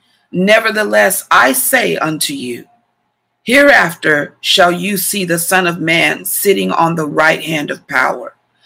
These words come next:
and coming in the clouds of heaven." Then the high priest rent his clothes, saying, "He has spoken blasphemy. What further need have you, have,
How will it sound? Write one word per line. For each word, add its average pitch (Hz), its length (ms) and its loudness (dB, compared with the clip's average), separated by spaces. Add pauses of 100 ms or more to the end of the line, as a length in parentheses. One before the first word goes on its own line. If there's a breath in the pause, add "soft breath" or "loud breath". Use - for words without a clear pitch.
(340 soft breath)
and 165 240 2
coming 196 560 0
in 165 160 -2
the 160 140 -2
clouds 147 580 0
of 143 180 2
heaven." - 460 -6 (1700 loud breath)
Then 208 240 4
the 190 120 4
high 196 200 4
priest 196 380 0
rent 196 200 0
his 220 140 -8
clothes, 160 400 0
saying, 151 320 -2
"He 185 160 -4
has 180 160 2
spoken 196 460 0
blasphemy. 190 720 0 (420 loud breath)
What - 300 2
further 233 300 2
need 220 320 -4
have 185 240 2
you, 190 300 -4 (180)
have, 185 340 0